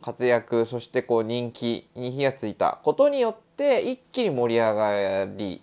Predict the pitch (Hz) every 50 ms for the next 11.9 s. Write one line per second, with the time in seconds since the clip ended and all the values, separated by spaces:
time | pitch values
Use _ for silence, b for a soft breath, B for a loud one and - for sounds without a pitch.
0 | _ _ - 113 110 104 101 101 101 98 98 95 92 76 - - 104 113 110 120
1 | 123 120 117 151 151 - - - 92 - - 90 87 - - 73 64 - - -
2 | 95 - - - - - - 65 69 69 67 67 104 - - - B B B B
3 | B B B B B B B B B B - 147 151 147 143 143 143 143 156 151
4 | 240 240 226 226 180 170 175 214 240 226 202 202 202 202 233 247 247 247 233 202
5 | 175 147 - - _ _ _ _ - - _ - - 151 - 170 196 - - 233
6 | 220 202 175 165 156 160 156 156 175 190 202 196 180 156 131 110 - - _ _
7 | _ _ _ _ _ _ _ _ - 123 127 131 131 131 131 131 135 143 151 147
8 | - 214 208 190 160 131 107 - - - - 123 120 127 127 - 180 175 135 120
9 | 113 120 - - - 165 151 - - _ - 120 - - 113 113 110 - 120 117
10 | 110 101 127 139 139 139 156 143 147 143 151 151 151 151 151 151 - 104 95 101
11 | 98 98 101 101 95 92 95 - 101 95 98 101 107 110 107 101 87 -